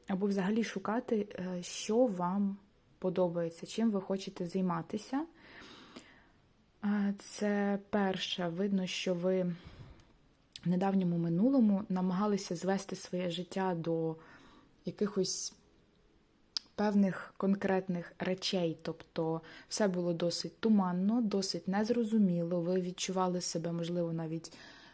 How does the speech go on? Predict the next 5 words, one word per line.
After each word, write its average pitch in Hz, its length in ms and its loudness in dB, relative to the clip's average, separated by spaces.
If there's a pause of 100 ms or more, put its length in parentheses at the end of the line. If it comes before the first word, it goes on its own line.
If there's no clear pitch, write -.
(120)
дещо, 175 680 2 (140)
е, 175 40 -6 (520)
загубленими, 196 840 4
нецілісними, 202 1300 4 (680)
але 180 680 0